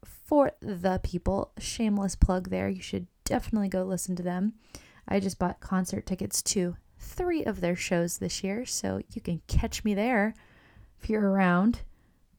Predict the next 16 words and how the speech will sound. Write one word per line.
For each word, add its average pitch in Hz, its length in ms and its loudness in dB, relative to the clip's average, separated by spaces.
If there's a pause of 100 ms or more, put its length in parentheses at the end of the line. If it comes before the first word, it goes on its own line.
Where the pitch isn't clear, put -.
(300)
if - 80 -18
you're 185 80 2
Nahko 180 400 2
fans. 190 540 0 (480)
And, 220 520 4
um, 233 420 2 (300)
I 226 60 -2
was 240 160 2
listening 247 380 2
to 226 100 4
him 196 260 6
on 185 200 2
a 180 40 4
podcast 185 880 6
with 180 120 -8
this - 420 -2